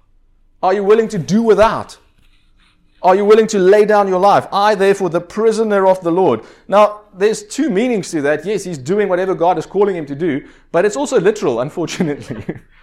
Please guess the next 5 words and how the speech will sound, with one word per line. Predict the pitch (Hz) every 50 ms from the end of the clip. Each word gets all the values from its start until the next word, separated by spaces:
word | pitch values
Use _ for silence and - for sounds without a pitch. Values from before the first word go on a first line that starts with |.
| _ _ _ _ _ _ _ _ -
He | 165 233 269 247
is | 247 240 226 - - - _ _ _ _ _ _ _ _ _ _ -
in | 196 220 240 254 240 240 240 240 226 - _ _ _ _ -
prison. | 123 190 254 254 196 196 151 107 95 - - - - _ _ _ _ _ _
Why? | - 147 185 202 180 135 101 95